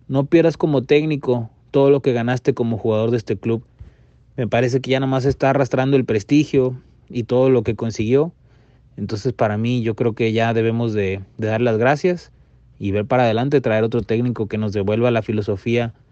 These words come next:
que nos hizo llegar a lo más alto del fútbol a nivel mundial.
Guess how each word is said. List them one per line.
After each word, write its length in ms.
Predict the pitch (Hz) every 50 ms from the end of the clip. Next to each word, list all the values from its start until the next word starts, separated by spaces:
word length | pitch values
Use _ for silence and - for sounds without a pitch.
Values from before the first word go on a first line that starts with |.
| _ _ _ _ _
que 120 | - 110
nos 180 | 101 101 92 98
hizo 520 | 107 95 - - 113 107 104 101 98 95 95 _ _ _
llegar 280 | - 107 104 101 104 104
a 20 | 107
lo 100 | 107 107
más 220 | 104 104 95 -
alto 280 | 110 107 104 - 107 98
del 120 | 98 95
fútbol 320 | - 113 101 104 107 104 104
a 40 | 104
nivel 200 | 104 98 95 95
mundial. 340 | 98 101 101 95 - -